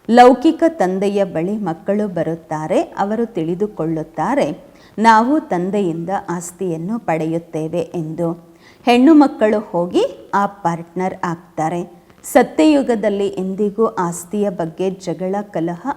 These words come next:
ಆಗುವುದಿಲ್ಲ. ಇಲ್ಲಿ ಜಗಳಗಳಾಗತ್ತೆ ಕಾಮವಿಕಾರದ ವಿಷಯದಲ್ಲಿ. ಅಲ್ಲಂತೂ ಈ ಪಂಚಭೂತಗಳು ಇರುವುದೇ ಇಲ್ಲ ಅಂದಾಗ ದುಃಖದ ಹೆಸರು ಗುರುತು ಇರುವುದಿಲ್ಲ.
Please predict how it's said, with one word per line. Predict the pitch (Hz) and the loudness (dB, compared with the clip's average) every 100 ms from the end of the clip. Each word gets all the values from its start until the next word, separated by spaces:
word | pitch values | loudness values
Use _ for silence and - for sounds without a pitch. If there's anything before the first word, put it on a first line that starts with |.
| - | -6
ಆಗುವುದಿಲ್ಲ. | 160 147 160 165 165 160 160 165 165 - - _ - - | -6 -6 -8 -8 -4 -2 0 0 -2 -10 -20 _ -20 0
ಇಲ್ಲಿ | 262 330 349 | 8 10 10
ಜಗಳಗಳಾಗತ್ತೆ | 339 202 175 240 254 226 196 165 165 170 - 185 | 6 2 2 4 4 2 0 -2 -2 -6 -6 -8
ಕಾಮವಿಕಾರದ | 180 180 180 196 185 170 175 170 170 170 180 | -4 -2 -2 -4 -4 -6 -4 -4 -2 -4 -4
ವಿಷಯದಲ್ಲಿ. | 175 170 - 160 165 151 165 156 151 - _ _ - - | -6 -8 -8 -6 -6 -4 -2 -2 -4 -10 _ _ -4 4
ಅಲ್ಲಂತೂ | 240 277 311 294 254 - - - | 8 8 8 6 2 0 -2 -6
ಈ | |
ಪಂಚಭೂತಗಳು | 240 - 180 190 262 208 185 175 180 170 175 202 - | -4 0 -2 -2 -6 -4 -4 -4 -6 -4 -2 -2 -2
ಇರುವುದೇ | 170 180 196 214 220 | -4 -4 -4 0 2
ಇಲ್ಲ | 214 156 160 160 165 170 - | 0 -4 -4 -4 -4 -6 -8
ಅಂದಾಗ | 170 170 170 170 220 427 - - - - | -4 -4 -4 -4 -2 0 0 -6 -14 -4
ದುಃಖದ | 226 240 - 262 269 | -2 -2 0 2 2
ಹೆಸರು | 262 160 - 196 202 | 0 -6 -6 -6 -6
ಗುರುತು | 175 165 170 - | -4 -6 -6 -4
ಇರುವುದಿಲ್ಲ. | 220 165 160 160 165 165 165 | -2 -2 -4 -6 -4 -2 0